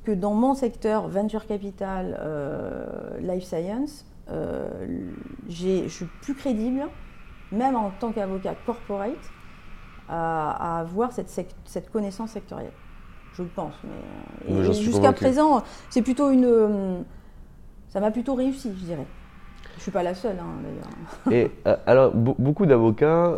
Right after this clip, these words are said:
Speaker 2: se, se demandent finalement comment choisir une expertise, ou en tout cas, comment arrêter de la s-, enfin, j-, jusqu'où finalement se spécialiser
Speaker 1: Mm.
Speaker 2: pour que finalement on ait encore de la profondeur de marché.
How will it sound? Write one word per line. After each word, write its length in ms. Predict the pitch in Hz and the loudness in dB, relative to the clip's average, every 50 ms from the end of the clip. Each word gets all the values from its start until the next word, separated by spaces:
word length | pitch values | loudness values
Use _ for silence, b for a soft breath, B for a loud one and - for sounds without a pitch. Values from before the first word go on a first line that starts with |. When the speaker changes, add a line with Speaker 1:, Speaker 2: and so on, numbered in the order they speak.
| - 110 | 0 -4
Speaker 2:
se, 420 | - - - - - - 107 - | -6 -8 -14 -10 -8 -6 -6 -6
se 160 | - - 120 | -4 -2 0
demandent 320 | 113 110 120 123 143 156 147 | 0 2 4 4 4 4 2
finalement 560 | - - 123 117 113 113 117 120 135 143 147 | 0 2 4 4 4 6 6 6 6 4 4
comment 380 | 139 - 143 139 147 151 165 | 2 2 2 4 4 4 4
choisir 400 | 160 - - 127 117 110 113 113 | 2 2 2 2 4 4 4 4
une 120 | 110 113 113 | 4 4 4
expertise, 600 | 117 117 - - 113 110 - - - 151 151 139 | 2 0 0 0 0 0 0 -2 -4 0 0 2
ou 100 | 120 110 | 2 2
en 40 | 101 | 0
tout 120 | 107 104 | 0 0
cas, 220 | 101 127 127 131 | 2 2 2 2
comment 500 | 127 - - - 139 139 143 160 160 151 - | 2 0 2 2 4 6 6 4 4 4 2
arrêter 440 | - 117 117 120 117 113 - 131 127 | 2 4 4 6 4 4 4 2 4
de 80 | 120 | 4
la 60 | 107 | 4
s-, 160 | 101 - - - | 2 0 -2 -4
enfin, 240 | - 104 95 92 - - - - - - - - - | -2 0 0 0 -2 -6 -10 -12 -12 -12 -12 -8 -4
j-, 160 | - 107 113 - 117 | -4 -4 -2 0 2
jusqu'où 420 | 110 113 131 120 - - - 185 | 2 2 2 2 2 4 4 4
finalement 460 | 165 - 143 135 120 113 120 123 127 | 4 4 4 4 6 6 6 6 4
se 140 | 123 123 117 | 4 2 -2
spécialiser 760 | 101 - - 110 104 - - 107 104 104 104 117 139 175 190 B B B B B B B | -4 0 0 0 0 2 2 2 4 4 4 4 4 2 0 B B B B B B B
Speaker 1:
Mm. 40 | 185 165 - - - - | -10 -10 -10 -12 -2 0
Speaker 2:
pour 200 | 135 127 - - | 2 2 2 0
que 100 | - 123 | -2 -2
finalement 360 | - - 127 123 120 131 151 | 2 6 8 8 8 10 8
on 60 | 151 | 8
ait 40 | 131 | 8
encore 280 | 117 113 110 - 131 131 | 8 6 6 4 4 4
de 40 | 117 | 4
la 80 | 101 | 4
profondeur 400 | - - 107 - 120 113 107 110 | 2 0 -2 -2 0 2 2 4
de 60 | 107 | 4
marché. 320 | 101 101 95 92 - - | 2 2 0 -2 -6 -12